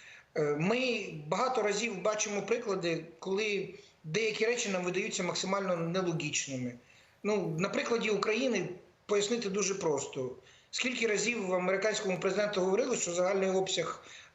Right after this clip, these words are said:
е, допомоги Сполучених Штатів Америки Україні — це сімдесят плюс тридцять, ну, максимум там сто мільярдів доларів.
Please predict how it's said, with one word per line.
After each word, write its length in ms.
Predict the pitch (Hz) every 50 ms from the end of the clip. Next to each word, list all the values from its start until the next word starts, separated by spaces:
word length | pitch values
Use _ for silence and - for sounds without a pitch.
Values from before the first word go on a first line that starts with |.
| -
е, 200 | 170 160 156 156
допомоги 580 | 156 156 190 190 196 208 208 208 190 160 143 151
Сполучених 440 | - - 180 175 175 175 175 175 160
Штатів 340 | - 185 170 160 175 170
Америки 640 | 175 180 180 170 165 160 156 160 - 156 151 147 151
Україні — 720 | 151 175 180 165 196 202 240 302 359 330 254 196 - - - - - - - - _
це 340 | - - 220 220 214 196 175
сімдесят 520 | - - 285 311 302 240 - - 220 - -
плюс 160 | 196 185 -
тридцять, 380 | - 170 156 143 - 151 135 135 -
ну, 100 | 208 220
максимум 560 | 185 175 190 220 - - - - 175 165 151
там 180 | - 139 139
сто 180 | 131 - - 214
мільярдів 560 | 202 196 165 160 160 165 170 160 156 156 143
доларів. 400 | 135 131 123 123 117 113 90 -